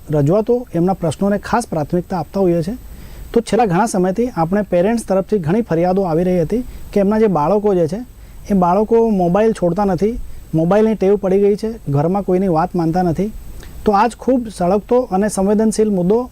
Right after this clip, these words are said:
બાળકોની ભાવના સાથે જોડાયેલો, સાથે સાથે બાળકોની સમસ્યા સાથે જોડાયેલો મુદ્દો છે. એ જ મહત્વના વિષય ઉપર આજે આપણે વાતચીત કરશું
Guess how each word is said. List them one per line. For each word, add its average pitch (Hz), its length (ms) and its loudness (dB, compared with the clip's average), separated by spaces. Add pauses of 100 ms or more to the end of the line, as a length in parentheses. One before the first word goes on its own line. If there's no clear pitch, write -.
બાળકોની 175 460 0
ભાવના 165 340 0
સાથે 185 280 0
જોડાયેલો, 196 480 2 (100)
સાથે 160 200 -2
સાથે 175 260 0
બાળકોની 170 500 2
સમસ્યા 180 400 0
સાથે 190 260 0
જોડાયેલો 165 380 2
મુદ્દો 160 280 2
છે. 170 100 -4 (580)
એ 226 60 6
જ 220 80 0
મહત્વના 175 420 0
વિષય 175 220 0
ઉપર 175 200 0
આજે 156 160 0
આપણે 165 240 -2
વાતચીત 160 320 -2
કરશું 214 340 0